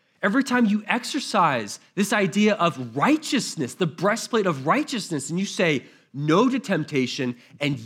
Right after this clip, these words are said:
yes to what is righteous, what is holy, what is obedience, you're engaging in warfare. Every time you, you pray together as a family and you say, "We trust in King Jesus,"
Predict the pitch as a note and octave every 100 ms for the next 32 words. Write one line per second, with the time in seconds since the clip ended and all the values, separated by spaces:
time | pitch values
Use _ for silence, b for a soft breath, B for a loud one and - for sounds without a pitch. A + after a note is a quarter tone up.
0 | A2+ F3 G#3+ - F#3+ D#3 B2 A2 G#2+ E3+
1 | C4+ - F3+ D3+ - E3 D#3 - - A#3+
2 | C#4+ A#3+ E3+ A#2 B B F3+ F#3 F#3 D3+
3 | A#2 F#3+ C#4 C#4 F3 G#2+ - - _ _
4 | _ _ _ _ _ _ - G3+ A#3+ D3
5 | C#3+ E3+ A3 G#3 A#3+ E4+ - F#3 C3+ -
6 | _ _ _ _ _ _ - A#3 C4 C4+
7 | A#3 A#3+ A3+ B B F#3+ G#3 - - -
8 | G#3 A#3+ A#3+ F3+ G3 F#3 F#3 E3 D#3 D3
9 | - - D3 D#3+ D3 C3+ A#2 - _ _
10 | _ _ C#3+ F3 E3 - D#3 C3 B2 b
11 | b A#2+ D#3 G#3+ G3+ F3+ - - G3 D3+
12 | - - D3+ C#3 - - F#3 D#3 B2+ G#2
13 | - - A#2 G#2+ G2 - - -